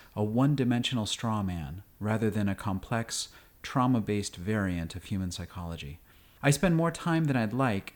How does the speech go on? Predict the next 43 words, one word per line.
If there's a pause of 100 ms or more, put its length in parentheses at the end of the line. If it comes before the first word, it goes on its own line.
defending
myself
against
people
who
seem
to
believe
that
the
only
permissible
thing
to
say
when
it
comes
to
narcissism
is, (560)
"Those
people
are
terrible." (480)
All
of
this
is
to
say
that
when
it
comes
to
narcissism,
there's
a
fair
bit
of
confusion,